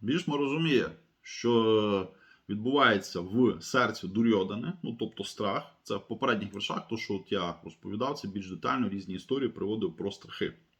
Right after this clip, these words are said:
М. Е, і Бгішма розуміє, що в нього, ну, страх, він просто боїться. Ну, звичайно, що Бгішма хоче надихнути Дурьодгану,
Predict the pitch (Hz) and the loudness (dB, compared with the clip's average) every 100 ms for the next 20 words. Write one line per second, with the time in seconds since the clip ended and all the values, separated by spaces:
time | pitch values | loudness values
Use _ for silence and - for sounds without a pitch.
0 | _ 92 - _ _ - - - - - | _ -8 -8 _ _ -20 -18 -18 -16 -18
1 | - - _ 110 110 104 101 98 - 151 | -20 -20 _ 2 6 6 4 0 -4 2
2 | 160 143 120 117 _ - 170 170 139 127 | 4 6 4 0 _ 0 0 0 -2 -2
3 | 139 151 113 101 - 104 101 95 95 92 | -2 2 2 2 -2 0 2 2 0 -2
4 | 90 82 85 127 175 131 107 98 95 123 | -4 -6 0 2 4 4 4 2 2 0
5 | 87 - - 139 110 - 104 127 127 - | 0 -4 -4 2 2 2 0 0 0 -2
6 | 101 117 113 - - - _ - - - | -2 2 2 0 -8 -16 _ -10 -10 -12
7 | _ _ 98 104 170 160 - 113 101 156 | _ _ -6 -2 0 -2 -4 -4 2 4
8 | 165 - 104 - 139 - 101 98 113 135 | 4 0 -4 -2 -2 -2 -6 -4 -4 2
9 | 117 - 110 113 113 120 117 117 143 202 | 2 2 -2 0 0 0 0 -4 -4 -8